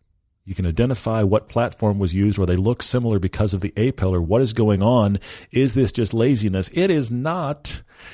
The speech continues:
It is because the front quarter of a car from the A-pillar forward is the part, that's with the firewall,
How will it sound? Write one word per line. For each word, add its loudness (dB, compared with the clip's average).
It 0
is 2
because 2
the 2
front 0
quarter 4
of 0
a 0
car -4
from -4
the -8
A-pillar 2
forward 2
is 2
the -4
part, -2
that's -4
with -2
the -6
firewall, 0